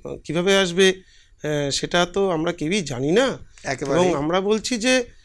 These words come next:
Speaker 1: আপনারা ভয় পাবেন না, আপনারা সাবধানে থাকুন।
Speaker 2: হুম।
Speaker 1: সাবধানে থাকলে কিন্তু ভয়টা পেতে হয় না।
Speaker 2: একেবারেই, এ-,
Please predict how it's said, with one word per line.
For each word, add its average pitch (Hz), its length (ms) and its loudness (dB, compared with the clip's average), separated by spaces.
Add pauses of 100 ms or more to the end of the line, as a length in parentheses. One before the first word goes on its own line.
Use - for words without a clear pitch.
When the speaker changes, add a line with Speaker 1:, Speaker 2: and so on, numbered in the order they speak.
(180)
Speaker 1:
আপনারা 208 380 0
ভয় 170 360 2
পাবেন 160 300 2
না, 208 180 2
আপনারা 185 240 -4
সাবধানে 190 540 0
থাকুন। 120 280 -10
Speaker 2:
হুম। - 480 -14
Speaker 1:
সাবধানে 175 460 0
থাকলে 233 360 0
কিন্তু 247 300 -2
ভয়টা 180 360 0
পেতে 196 300 2
হয় 135 200 0
না। 120 160 -16 (640)
Speaker 2:
একেবারেই, 98 440 -8
এ-, - 220 -10